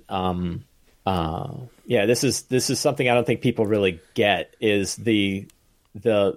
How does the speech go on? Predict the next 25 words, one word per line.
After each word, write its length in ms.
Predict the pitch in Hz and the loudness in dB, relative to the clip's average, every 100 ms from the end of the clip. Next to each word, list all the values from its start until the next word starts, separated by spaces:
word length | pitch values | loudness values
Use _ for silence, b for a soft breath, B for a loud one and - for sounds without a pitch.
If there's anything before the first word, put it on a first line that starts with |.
| - | -8
the, 720 | 110 123 120 113 127 139 139 | -2 2 2 2 0 0 0
the 140 | 127 | 2
inability 640 | 143 170 208 160 156 151 127 | 2 2 2 4 4 4 2
to 140 | - | -2
sell 320 | 120 - 131 123 | -2 2 4 4
it 80 | |
on 140 | 101 98 | 2 0
other 200 | 117 120 | 2 2
marketplaces 800 | 107 104 95 - 92 - 85 - | 2 2 0 -2 -2 -2 -6 -2
is 260 | 113 95 | -2 -2
r-, 380 | 101 - 113 110 - | -6 -10 -8 -8 -4
really, 480 | 117 127 135 113 107 | -2 2 2 2 0
it, 260 | 120 127 | -2 0
it, 280 | 151 143 - b b b b - | 0 -2 -4 b b b b -2
it 140 | 151 | -2
probably 460 | - 165 170 156 135 | 2 2 2 0 -2
cuts 360 | - 135 120 - | 0 0 0 0
at 160 | 143 | 0
least 440 | 117 113 151 123 - | 0 0 0 0 -2
half 280 | 117 113 117 | 0 0 2
of 60 | |
your 100 | 101 | 0
profit, 440 | 92 101 92 87 - | 2 0 0 -4 0
if 180 | 117 - | -2 0
not 280 | 107 98 | 0 0